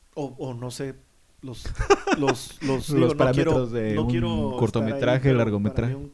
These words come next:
Speaker 1: un, un, bueno, total, es un, una, un filme que dura como una hora, que se llama Miguel San Miguel, que es, este, eh, la historia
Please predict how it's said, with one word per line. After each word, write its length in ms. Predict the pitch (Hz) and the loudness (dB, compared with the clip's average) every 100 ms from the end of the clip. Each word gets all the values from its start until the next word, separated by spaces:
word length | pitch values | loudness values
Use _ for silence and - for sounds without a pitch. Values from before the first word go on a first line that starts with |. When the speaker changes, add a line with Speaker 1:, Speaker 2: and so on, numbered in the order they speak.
| - | -16
Speaker 1:
un, 80 | |
un, 520 | 135 139 135 131 127 110 - - - - - - | -16 -14 -16 -16 -16 -16 -16 -20 -20 -20 -18 -2
bueno, 260 | 226 214 208 | 4 4 2
total, 360 | 190 233 220 | -2 0 0
es 100 | 214 | 0
un, 140 | 214 196 | -6 -10
una, 200 | - 220 | -4 -2
un 120 | 196 196 | -2 -4
filme 420 | 220 202 196 202 | -6 -6 -6 -8
que 100 | 165 | -8
dura 440 | 143 151 165 156 - | -6 -4 -4 -6 -10
como 220 | 135 127 | -12 -12
una 180 | 139 143 | -10 -8
hora, 260 | 147 165 - _ - - - _ _ - - | -8 -10 -16 _ -20 -20 -20 _ _ -20 -16
que 100 | 147 | -12
se 100 | 139 | -8
llama 180 | 139 147 | -6 -6
Miguel 280 | 151 135 135 | -8 -8 -8
San 180 | 156 151 | -10 -10
Miguel, 360 | 139 143 151 - | -10 -10 -10 -16
que 280 | - 131 127 | -12 -10 -10
es, 180 | 123 - | -12 -14
este, 680 | 135 - 139 135 120 117 - 123 - | -16 -10 -10 -10 -10 -10 -12 -20 -18
eh, 160 | - 127 | -16 -14
la 140 | 127 123 | -14 -16
historia 600 | - 131 127 135 143 | -14 -8 -6 -6 -8